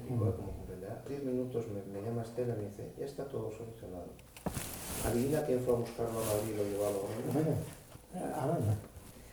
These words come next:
Speaker 1: ¿Adivina quién lo llevó de Logroño a Valladolid?
Speaker 2: Arana.
Speaker 1: ¿Adivina quién lo llevó de
Speaker 2: Arana.
Speaker 1: Valladolid? Se
Speaker 2: O sea
Speaker 1: cierra.
Speaker 2: que Estela llamó a Arana, probablemente.
Speaker 1: Es decir,
Speaker 2: ¿Y
Speaker 1: hay
Speaker 2: Estela de dónde surge su estrella?
Speaker 1: El estrellato de Estela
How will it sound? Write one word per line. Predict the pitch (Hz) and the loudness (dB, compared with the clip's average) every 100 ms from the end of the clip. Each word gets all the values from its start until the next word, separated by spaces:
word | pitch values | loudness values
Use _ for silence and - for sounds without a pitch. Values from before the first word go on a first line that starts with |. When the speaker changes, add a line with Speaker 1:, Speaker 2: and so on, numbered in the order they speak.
| - | 4
Speaker 1:
¿Adivina | 117 120 131 160 156 | 8 8 10 8 8
quién | 143 | 8
lo | 135 | 10
llevó | 127 135 | 10 10
de | 131 | 12
Logroño | 123 120 127 127 | 12 12 10 10
a | |
Valladolid? | 120 117 113 117 170 - - - - - - | 8 8 8 8 6 -2 -10 -14 -14 -18 -8
Speaker 2:
Arana. | 82 78 - 123 - - - | -4 -4 -2 -4 -4 -12 -2
Speaker 1:
¿Adivina | 123 117 123 151 | 6 8 10 8
quién | 147 147 | 8 8
lo | |
llevó | 139 139 139 | 8 8 10
de | 135 | 10
Speaker 2:
Arana. | 131 | 12
Speaker 1:
Valladolid? | 123 123 117 - - - - - - - - - | 12 12 8 6 -4 -8 -12 -12 -12 -16 -18 0
Se | 120 | 6
Speaker 2:
O | |
sea | 135 | 8
Speaker 1:
cierra. | 135 139 156 | 12 12 12
Speaker 2:
que | - | 8
Estela | - 143 143 | 6 8 10
llamó | 143 120 107 | 8 6 2
a | |
Arana, | 101 101 - 92 - | 0 -2 -4 -10 -6
probablemente. | 110 104 101 104 - 92 - - - - - 131 117 | -4 -2 -2 -4 -4 -10 -10 -14 -14 -16 -8 0 8
Speaker 1:
Es | 143 | 8
decir, | 127 110 104 - | 8 8 6 6
Speaker 2:
¿Y | - | 10
Speaker 1:
hay | |
Speaker 2:
Estela | 127 160 170 | 12 12 12
de | 175 | 12
dónde | 156 151 | 12 12
surge | 143 139 - | 10 6 6
su | 139 - 127 | 4 6 4
estrella? | 123 - - 180 165 110 101 - - - - - - 110 104 | 6 2 4 6 8 6 4 -2 -6 -4 -4 -4 -10 -4 6
Speaker 1:
El | 131 | 8
estrellato | 127 127 127 156 151 | 8 8 12 12 12
de | 110 | 6
Estela | - 123 120 120 - | 4 6 6 6 4